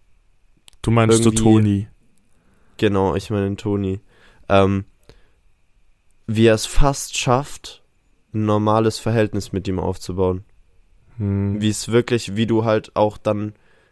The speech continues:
Speaker 2: gezeigt bekommst, so, ey, da hat nicht mehr viel gefehlt, dass vielleicht vieles danach noch verhindert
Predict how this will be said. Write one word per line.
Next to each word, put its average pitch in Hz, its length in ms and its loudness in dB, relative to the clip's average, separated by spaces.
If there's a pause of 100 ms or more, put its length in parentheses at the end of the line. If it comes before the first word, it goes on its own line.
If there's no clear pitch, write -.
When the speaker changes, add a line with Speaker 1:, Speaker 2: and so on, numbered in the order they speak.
Speaker 2:
gezeigt 117 360 0
bekommst, 113 420 -2
so, 107 180 -2
ey, 110 320 -2 (500)
da 110 400 2 (840)
hat 113 260 -2
nicht 117 260 -2
mehr 110 160 0
viel 117 240 0
gefehlt, 113 480 -2
dass - 300 -4
vielleicht 107 640 0
vieles 104 420 -6
danach 104 340 -2
noch 104 160 -6
verhindert 101 560 -4